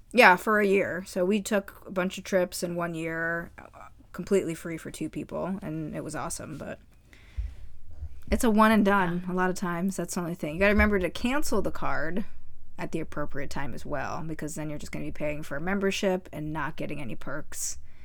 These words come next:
Speaker 1: And that's what they're banking on. That's what they're waiting for you to do, is to never cancel the card. <laughs>
Speaker 2: <laughs> Well, I, you know, that's an interesting, like,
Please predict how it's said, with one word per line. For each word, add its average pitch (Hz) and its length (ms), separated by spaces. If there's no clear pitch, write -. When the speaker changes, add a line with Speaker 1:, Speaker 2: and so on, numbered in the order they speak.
Speaker 1:
And 185 180
that's 208 180
what 208 100
they're 170 100
banking 160 380
on. 147 360
That's 196 180
what 208 100
they're 170 120
waiting 165 300
for 180 100
you 160 80
to 160 80
do, 160 140
is 170 240
to 185 80
never 190 440
cancel 196 400
the 190 100
card. 208 520
<laughs> - 0
Speaker 2:
<laughs> 202 800
Well, 208 300
I, 233 100
you 247 160
know, 233 120
that's 220 280
an 269 120
interesting, 170 880
like, 135 520